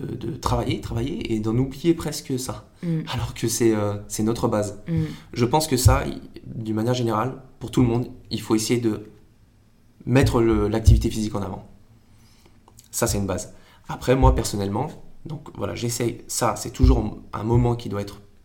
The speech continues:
Speaker 1: pour moi, que je peux aussi partager avec les réseaux, et cetera. Mais il faut que ça soit là.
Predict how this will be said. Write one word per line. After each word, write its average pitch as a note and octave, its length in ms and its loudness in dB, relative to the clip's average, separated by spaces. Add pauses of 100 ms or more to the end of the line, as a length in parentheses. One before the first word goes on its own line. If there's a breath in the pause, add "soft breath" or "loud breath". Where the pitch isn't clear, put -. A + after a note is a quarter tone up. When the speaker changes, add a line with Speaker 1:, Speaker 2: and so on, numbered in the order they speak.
(100)
Speaker 1:
pour A2 140 -2
moi, D3 400 0 (200 loud breath)
que - 80 -10
je - 120 -6
peux - 80 -4
aussi G#2 280 -4
partager G#2 480 -4
avec G2+ 200 -4
les G#2 80 -10
réseaux, G2+ 260 -8
et - 40 -12
cetera. C#3 440 -4 (280 loud breath)
Mais A2+ 120 4
il A2+ 80 2
faut - 180 2
que - 120 -6
ça A#2 140 -2
soit G#2 160 -2
là. A#2+ 220 -4